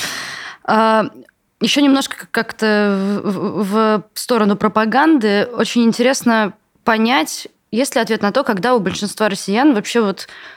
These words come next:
отключилась эта способность критически мыслить. Это когда-то уже давно в истории случилось. Ну, я говорю про, про, про большинство, про массы.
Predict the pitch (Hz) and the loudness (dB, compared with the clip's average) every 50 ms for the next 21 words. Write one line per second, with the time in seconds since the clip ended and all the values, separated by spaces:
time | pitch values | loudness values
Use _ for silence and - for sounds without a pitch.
0 | - _ _ _ - 208 - - 226 226 - - 254 247 214 196 - - 190 190 | -20 _ _ _ -4 -4 -2 0 0 0 0 0 0 0 0 0 -2 -6 -8 -8
1 | - - 202 202 - 214 196 202 190 - - 170 - 220 208 - - - - 220 | -4 -4 -4 -2 -2 -2 -2 -2 -2 -4 -6 -6 -6 -6 -6 -6 -6 -4 0 2
2 | 214 214 202 - - - - - 196 208 196 208 208 214 214 214 214 202 180 208 | 2 2 0 0 -4 -4 -4 -4 -4 -4 -4 -2 -2 -2 -2 0 -2 -2 -2 -2
3 | 196 208 202 220 254 285 269 247 233 - - 202 185 185 185 - - 185 175 - | -2 0 2 2 2 2 0 -2 -4 -2 -2 -2 0 -2 -4 -4 -6 -6 -6 -4
4 | - 185 170 175 170 - 214 214 202 185 185 185 180 185 180 180 175 - 175 170 | -4 -2 -2 -4 -4 -2 -2 0 0 0 0 0 0 0 0 0 0 0 0 -2
5 | 160 - 185 175 175 165 - 180 160 185 - - 175 - - 196 175 - 180 180 | 0 0 0 0 0 0 0 -2 -2 -2 -2 -4 -6 -2 0 0 0 2 0 2
6 | 185 185 180 170 - - - 156 156 | 2 2 0 0 -4 -6 -8 -10 -10